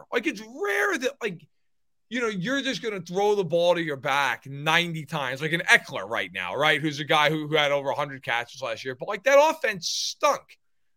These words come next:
That offense just flips the ball out three yards a clip. Like, it's rare. It's not, I'm not saying it doesn't help and it's not nice to have, but, like, if your offense is relying on your running back beating a corner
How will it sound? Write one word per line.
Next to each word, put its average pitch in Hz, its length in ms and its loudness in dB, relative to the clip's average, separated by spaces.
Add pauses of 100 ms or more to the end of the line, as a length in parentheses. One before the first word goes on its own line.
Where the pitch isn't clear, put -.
(140)
That 226 160 4
offense 254 420 0
just - 300 -10
flips 269 320 -6
the 240 100 -2
ball 214 380 2
out 151 300 2
three 202 200 -4
yards 208 380 -2
a 160 40 -10
clip. 262 380 6
Like, 190 220 -4 (800)
it's 190 180 -6
rare. 196 560 -2 (240)
It's 175 160 -4
not, 269 300 4
I'm 165 100 -4
not 208 220 -2
saying 254 160 -2
it 247 80 -6
doesn't 240 240 -4
help 208 380 2
and 139 80 -10
it's 117 100 -16
not 196 220 -2
nice 185 280 0
to 170 80 -2
have, 156 320 0
but, 180 140 -4
like, 185 240 -2 (420)
if 220 160 -2
your 240 320 0
offense 196 520 0
is 147 120 -6
relying 151 520 -2
on 143 120 -4
your 165 220 2
running 165 300 0
back 123 340 0
beating 175 300 0
a 135 60 0 (340)
corner 151 520 0